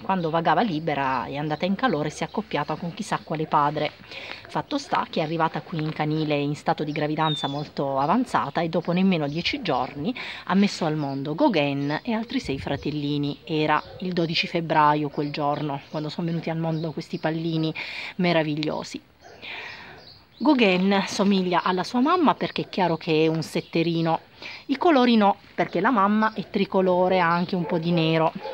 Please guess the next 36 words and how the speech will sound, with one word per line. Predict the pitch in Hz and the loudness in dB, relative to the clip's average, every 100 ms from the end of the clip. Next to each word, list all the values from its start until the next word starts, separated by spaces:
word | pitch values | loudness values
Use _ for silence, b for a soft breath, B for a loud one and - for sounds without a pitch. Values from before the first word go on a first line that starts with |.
| B B - | B B 0
Ha | 165 | 2
il | 160 175 | 4 4
nero, | 175 151 | 2 2
il | 151 | 0
marrone | 165 214 359 | 0 0 2
e | 180 | 0
il | |
bianco. | 151 151 127 143 - - - | 0 -2 -2 -4 -10 -12 -4
Lui | 175 170 | 0 2
invece | 175 156 - 147 | 4 2 2 -4
è | - - | -6 -4
prevalentemente | 175 160 156 156 151 160 165 156 156 | 0 0 0 -2 -2 -2 0 -2 -2
bianco, | 160 160 147 160 - 240 240 | 2 2 2 -2 2 2 2
diciamo | 156 151 147 | -4 -4 -4
color | 175 175 247 | -2 0 -2
crema, | - 143 139 170 214 B B - | -2 -2 2 0 0 B B -4
con | 220 220 | 2 6
le | 262 | 6
orecchie | 175 160 - - 214 | 6 2 -2 0 0
screziate | - - 262 - - 143 147 165 | -2 -2 0 -2 0 0 2 0
di | 156 160 | 0 2
arancio. | 156 151 151 156 - 175 185 - | 4 4 4 2 2 2 2 0
<laughs> | - 208 - - - - - - - | 2 2 0 -12 -8 -6 -6 -4 -2
Amore, | 160 156 156 160 | 2 2 2 2
lui | 160 165 | 4 4
è | 160 | 4
bellissimo, | 175 185 180 165 - 170 165 | 4 4 4 2 -2 -2 2
guardatelo. | 175 180 175 165 165 165 170 B B B B B B - | 4 4 6 4 4 0 -2 B B B B B B -6
Guardate | 175 180 185 | 0 2 2
che | 180 | 2
meraviglia | 190 180 180 175 175 | 2 4 4 4 4
di | 170 | 2
cucciolo, | - 156 - 185 | 0 -2 2 2
ecco | 196 - | 2 4
la | 175 | 4
mamma, | 170 156 160 160 160 | 6 6 6 4 2